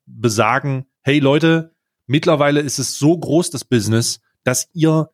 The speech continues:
nicht mehr standardmäßig davon ausgehen könnt,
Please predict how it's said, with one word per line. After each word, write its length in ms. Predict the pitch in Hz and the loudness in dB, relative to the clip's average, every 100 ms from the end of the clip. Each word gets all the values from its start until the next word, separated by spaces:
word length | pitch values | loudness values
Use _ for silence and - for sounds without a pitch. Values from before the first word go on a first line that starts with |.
| - | -2
nicht 420 | 131 175 - - | 2 2 0 0
mehr 160 | 160 | 2
standardmäßig 880 | 143 - 160 185 190 170 156 160 156 | 2 0 0 2 4 2 0 -2 -2
davon 260 | - 131 131 | -2 -2 0
ausgehen 460 | 123 131 - 113 101 | -2 -2 -2 -4 -4
könnt, 380 | 107 98 104 | -4 -6 -8